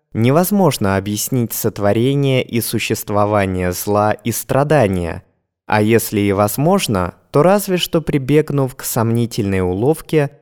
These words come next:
отвергающей, но не решающей стоящую перед нами проблему, или же используя, открыто или неявно, аргументацию манихейства,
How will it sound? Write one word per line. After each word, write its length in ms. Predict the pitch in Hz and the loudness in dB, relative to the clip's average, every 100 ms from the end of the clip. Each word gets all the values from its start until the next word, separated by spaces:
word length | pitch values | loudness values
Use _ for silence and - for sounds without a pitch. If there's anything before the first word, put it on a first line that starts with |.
| _ _ _ | _ _ _
отвергающей, 1160 | 110 117 131 143 196 220 208 - - 185 - - | -2 0 0 2 2 2 2 2 2 0 0 -2
но 300 | 156 196 185 | 0 0 2
не 160 | 170 | 2
решающей 800 | 175 180 - 190 123 95 - 101 | 2 0 0 4 4 4 0 -2
стоящую 840 | - - 101 107 107 104 - 113 104 | -4 0 2 4 2 2 0 -2 -2
перед 320 | 110 104 - | 0 0 0
нами 300 | 104 98 98 | 0 0 -2
проблему, 720 | 123 127 151 143 92 85 - _ _ _ _ _ | -2 -2 2 2 2 -2 -6 _ _ _ _ _
или 260 | - 202 208 | 0 4 4
же 220 | 156 139 | 4 2
используя, 840 | 127 - 190 208 170 180 170 165 165 | 2 2 2 2 2 2 2 2 -4
открыто 600 | - 131 - 151 147 143 | -4 -2 0 0 0 2
или 240 | 135 127 127 | 2 2 0
неявно, 760 | 131 127 131 123 123 117 113 - - | 0 2 2 2 0 -2 -4 -4 -2
аргументацию 920 | 117 135 156 165 175 165 - - 156 | 0 0 0 0 0 -2 -2 -2 0
манихейства, 1040 | 156 165 190 - 190 104 - - 90 85 | 0 0 -2 0 2 2 0 -6 -4 -4